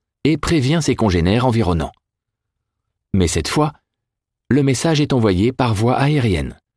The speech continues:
Les feuilles d'acacia déchiquetées par l'animal libèrent dans l'air un gaz, de l'éthylène, qui se répand dans un rayon de quelques mètres et se dépose sur les feuilles des arbres voisins, qui sont ainsi mis en garde.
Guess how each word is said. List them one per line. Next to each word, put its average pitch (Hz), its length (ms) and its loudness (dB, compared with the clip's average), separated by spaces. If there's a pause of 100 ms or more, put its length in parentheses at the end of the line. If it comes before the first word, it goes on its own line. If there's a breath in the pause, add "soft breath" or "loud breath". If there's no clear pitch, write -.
(640)
Les 104 180 2
feuilles 92 260 0
d'acacia 87 500 -2
déchiquetées 92 640 -2
par 78 200 -2
l'animal 82 560 0 (520 soft breath)
libèrent 147 480 0
dans 85 160 2
l'air 113 440 0
un 95 140 2
gaz, 78 420 -2 (420)
de 82 100 -2
l'éthylène, 78 640 -2 (520 soft breath)
qui 156 140 -2
se - 140 0
répand 101 400 0 (220)
dans 123 240 2
un 139 40 2
rayon 135 300 0
de 90 100 0
quelques 147 280 -2
mètres 76 380 -2 (480)
et 143 100 2
se - 140 0
dépose 117 600 0
sur 151 240 0
les 117 140 2
feuilles 135 340 0
des 98 220 2
arbres 101 280 2
voisins, 80 360 0 (680)
qui 156 140 -2
sont 123 220 -2
ainsi 95 300 0
mis 127 160 2
en 90 100 2
garde. 76 360 -4